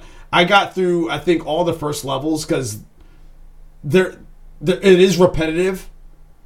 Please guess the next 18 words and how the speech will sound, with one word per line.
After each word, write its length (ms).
Um, 540
but 240
then 340
you 300
crank 300
it 80
up, 120
up 140
the, 240
up 120
the 60
difficulty, 540
'cause 140
you 60
start 200
off 80
at 140
bronze, 460